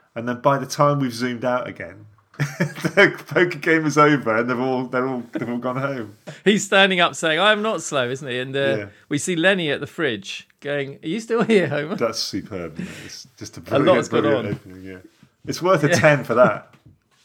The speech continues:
Speaker 1: uh, alone,
Speaker 2: It
Speaker 1: Tim,
Speaker 2: is.
Speaker 1: I think. <laughs>
Speaker 2: It's one of the great Homer scenes. There's so much joyful about that. So he goes home with this,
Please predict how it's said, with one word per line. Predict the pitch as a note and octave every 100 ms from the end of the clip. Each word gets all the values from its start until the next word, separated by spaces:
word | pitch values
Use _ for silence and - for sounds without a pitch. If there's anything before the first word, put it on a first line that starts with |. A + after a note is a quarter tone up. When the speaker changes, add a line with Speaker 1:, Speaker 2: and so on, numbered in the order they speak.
| A#2+
Speaker 1:
uh, | A#2
alone, | G#2+ A2 B2 A2
Speaker 2:
It |
Speaker 1:
Tim, | C#3+ E3+ C#3+
Speaker 2:
is. | B2+
Speaker 1:
I |
think. | F#2+ - - - - D3 -
<laughs> | _ _ -
Speaker 2:
It's | E3 E3 -
one | F3 F#3 F#3
of | D3+
the | D#3+
great | C#3 D3+ D3+ C3
Homer | C3+ C3 B2+
scenes. | - B2 B2 - - -
There's | D3 - D#3
so | F#3+
much | E3 C#3+ -
joyful | D3+ C#3 C#3
about | A2 B2 A#2
that. | - C#4 - D#3 - D3 - - _ _ -
So | - - E3+ E3 E3 E3 - _ _ _ _ _ -
he | D#3+
goes | G#3 A3+ -
home | F3 F#3 C#3
with | B2
this, | C3 B2+ - -